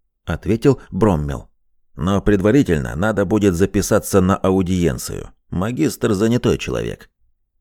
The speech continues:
"Раз так, я согласен", ответил задумчиво, как-то не ощущая особой уверенности. Времени мало, так что терять месяц нет смысла. Найти бы Элева,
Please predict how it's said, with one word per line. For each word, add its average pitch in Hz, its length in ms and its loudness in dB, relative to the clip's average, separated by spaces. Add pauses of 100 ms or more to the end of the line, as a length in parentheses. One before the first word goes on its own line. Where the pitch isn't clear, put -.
"Раз 76 340 -4
так, - 560 -2 (240)
я 95 480 -2
согласен", 82 640 0 (640)
ответил 92 480 -2
задумчиво, 92 640 2 (280)
как-то - 380 -2
не 135 160 0
ощущая 127 600 0 (160)
особой 127 440 2
уверенности. 76 840 0 (680)
Времени 147 640 -2
мало, 73 540 -2 (100)
так - 220 -2
что - 240 -4
терять 120 400 0
месяц 117 640 0
нет 120 360 2
смысла. 73 580 -6 (380)
Найти 104 420 -4
бы 131 280 0
Элева, 78 520 -2